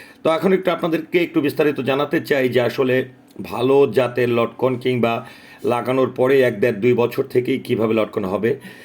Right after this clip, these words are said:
আহ, সেই বিষয়ে তথ্য আমি আপনাদেরকে দিব।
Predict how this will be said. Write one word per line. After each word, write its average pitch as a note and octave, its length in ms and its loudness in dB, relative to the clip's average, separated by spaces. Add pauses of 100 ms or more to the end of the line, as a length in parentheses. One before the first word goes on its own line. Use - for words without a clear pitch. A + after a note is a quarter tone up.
(140)
আহ, B2 120 0
সেই E3 240 0
বিষয়ে C#3+ 460 2
তথ্য C3 280 0
আমি A#2 260 2
আপনাদেরকে A2+ 420 -2
দিব। G2+ 300 2